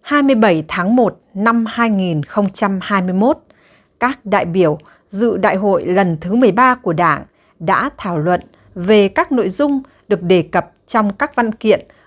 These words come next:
gửi đến Đại hội đại biểu toàn quốc lần thứ mười ba của Đảng. Đại hội làm việc tại hội trường thảo luận về các dự thảo văn kiện. Trong ngày làm việc, đã có hai mươi ba đại biểu tham luận đóng góp tâm huyết,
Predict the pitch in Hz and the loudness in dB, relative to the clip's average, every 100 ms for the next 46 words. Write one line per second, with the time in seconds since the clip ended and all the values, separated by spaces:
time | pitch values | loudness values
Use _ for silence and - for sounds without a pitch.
0 | _ 190 185 147 170 202 - 185 190 - | _ -2 0 2 0 2 0 0 -2 -2
1 | 175 156 180 151 - 175 160 151 262 320 | -4 -2 0 -2 -2 -4 -2 -4 -4 -4
2 | _ - 180 175 151 160 170 226 175 190 | _ -8 -2 0 -2 -4 -2 0 2 2
3 | 202 196 160 165 156 - _ _ _ _ | 0 -2 -2 0 0 -2 _ _ _ _
4 | _ _ _ - 175 170 165 185 156 180 | _ _ _ -8 -4 -4 -2 -4 0 0
5 | 165 156 185 180 - 170 185 185 - 196 | -2 -2 -2 -4 -4 -4 0 -2 -2 0
6 | 180 156 156 _ _ - 226 165 170 190 | 0 -2 -10 _ _ -4 0 2 2 0
7 | - _ _ - 185 202 190 190 339 226 | -2 _ _ -6 0 2 2 -2 -4 -2
8 | 208 - 190 143 135 226 - 220 190 - | -4 -2 -2 -2 -2 -4 -2 0 0 0
9 | _ _ _ _ _ _ - 226 202 196 | _ _ _ _ _ _ -4 -2 0 0
10 | 180 165 160 175 165 - _ _ _ 196 | 0 0 -2 0 0 -2 _ _ _ 0
11 | 175 - 190 180 226 285 277 285 269 262 | 0 0 0 2 0 -2 0 2 2 2
12 | 262 220 170 170 170 143 - - 208 196 | 2 2 -2 0 -2 -2 -8 -6 -2 0
13 | 185 - 170 175 208 254 - - 226 208 | -2 -2 -4 -2 0 -2 -2 -4 -2 0
14 | 220 320 | 0 -2